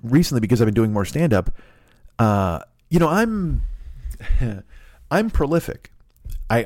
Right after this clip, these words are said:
I just am. I mean, I can, I can, again, we're filling time here, but it doesn't mean it's all good. So I can write a bunch of bits to take them on stage. Uh, and comedians are very kind. Like, I, um,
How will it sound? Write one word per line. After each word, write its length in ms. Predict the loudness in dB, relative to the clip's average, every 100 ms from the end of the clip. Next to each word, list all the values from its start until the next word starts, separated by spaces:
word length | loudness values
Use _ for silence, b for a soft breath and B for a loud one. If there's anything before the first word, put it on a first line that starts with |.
| 0
I 40 |
just 180 | 0 0
am. 280 | 0 -2 -4
I 60 | -2
mean, 120 | 0
I 80 | 0
can, 240 | 0 -2 0
I 120 | 0
can, 340 | 0 0 -2 -6
again, 300 | -4 -2 0
we're 80 | 0
filling 340 | 0 0 0
time 300 | 2 2 2
here, 180 | 0 0
but 160 | -2
it 80 | 0
doesn't 180 | -2 0
mean 140 | -2
it's 100 | 2
all 160 | 4 6
good. 400 | 6 6 2 -6 B B B
So 120 | -2 2
I 120 | 2
can 160 | 2
write 220 | 2 2 4
a 60 |
bunch 200 | 4 2
of 120 | 2
bits 180 | 0 0
to 80 | -2
take 200 | -2 -2
them 100 | -4
on 120 | -6
stage. 540 | -2 -2 0 -2 -4 -12 B B B B B 0
Uh, 460 | 4 4 4 2 0 2
and 140 | 2
comedians 480 | 4 2 2 2 0
are 60 | 2
very 220 | 2 2
kind. 420 | 0 0 0 0
Like, 220 | -2 -2
I, 200 | 0 2
um, 520 | 4 2 0 -2 -4